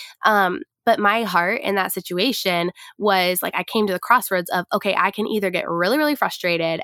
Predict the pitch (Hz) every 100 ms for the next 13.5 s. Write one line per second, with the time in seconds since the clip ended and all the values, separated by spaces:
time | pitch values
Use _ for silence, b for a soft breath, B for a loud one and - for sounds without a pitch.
0 | 185 180 165 165 165 180 202 220 226 208
1 | 180 175 165 165 196 196 - 175 170 170
2 | 165 175 180 170 160 160 160 _ - 175
3 | - 190 185 151 139 180 B B B B
4 | - - 285 226 214 214 240 277 - 220
5 | 226 226 220 - 214 208 202 - _ -
6 | 240 - 214 220 285 - 180 180 - 190
7 | - - - - 185 - - - 208 180
8 | - 185 170 - _ - 180 160 - 190
9 | 175 180 - - 190 175 - - 151 170
10 | 277 311 - 208 202 175 170 - _ 180
11 | 185 214 202 196 175 175 254 214 185 190
12 | - 302 208 - 151 160 165 170 - 214
13 | 190 - 196 175